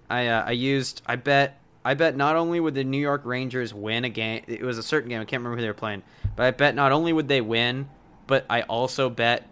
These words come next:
that they, that the game would go over, and I parlayed that, and I won, like, eighty bucks,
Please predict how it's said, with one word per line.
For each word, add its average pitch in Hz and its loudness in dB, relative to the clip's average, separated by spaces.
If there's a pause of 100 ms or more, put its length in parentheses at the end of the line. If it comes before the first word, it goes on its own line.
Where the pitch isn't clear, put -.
that 120 -4
they, 113 -2
that 120 -4
the 113 -6
game 113 -4
would 113 -6
go 110 -2
over, 117 -2
and 110 -4
I 98 -4
parlayed 120 0
that, 123 0 (500)
and 113 -4
I 107 0
won, 120 -2
like, 101 -8
eighty 123 0
bucks, 110 0